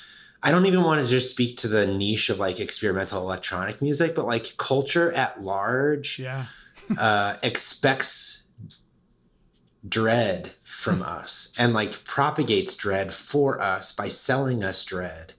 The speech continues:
Speaker 1: And I think that it's super radical to have fun.
Speaker 2: Yes.
Speaker 1: And it's, like, anti-capitalist to find joy in, and I know there's a complexity in saying that
Speaker 2: Sure.
Speaker 1: about something that's, like, a sound object that's to be bought or sold or whatever.
Speaker 2: Right.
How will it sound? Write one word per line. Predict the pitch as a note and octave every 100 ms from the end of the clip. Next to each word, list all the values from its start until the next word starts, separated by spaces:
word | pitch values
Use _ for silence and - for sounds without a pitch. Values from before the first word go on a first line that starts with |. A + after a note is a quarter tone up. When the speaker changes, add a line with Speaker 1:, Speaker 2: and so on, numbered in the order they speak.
| - - - -
Speaker 1:
And | C#3+
I | C#3
think | C#3+ F3+
that | G3
it's | F#3 F#3
super | - - F#3 F3 E3+ D#3+
radical | C#3 C3 D3 C#3+ A2+ G2+ G2+ G2+ - - _
to | C3
have | A#2+ B2 A2+
fun. | - - B2+ G2 F2+ - _
Speaker 2:
Yes. | C#3 C3+ A#2
Speaker 1:
And | B2
it's, | B2+ -
like, | A#2 A2+ - -
anti-capitalist | B2+ C3 D3 C#3 - B2+ B2+ A2 G2 F#2+ - - -
to | A2+
find | A#2+ A2 G#2+ -
joy | G#2+ G#2 G2+ G2 F#2+ F#2
in, | G2+ G2 F#2+ F#2+ F2+ - - - _ _ _
and | D3
I | D#3+
know | F#3+
there's | F#3+ D#3+
a |
complexity | D3+ C3 C3 B2 B2+ A#2
in | G#2
saying | A2 G#2+ G#2
that | G#2
Speaker 2:
Sure. | G#2+
Speaker 1:
about | G2+ G2 -
something | - G2+ G2+
that's, | F#2+ F#2+
like, | G2
a | F#2+
sound | - F#2+ F2+ E2+
object | E2+ - F2+
that's | F2+ - -
to | - F#2+
be | F2+
bought | F2 E2 -
or | E2+
sold | E2 - F2 F2+
or | G2
whatever. | G2 G2 G2 G#2+ G#2 G#2
Speaker 2:
Right. | B2+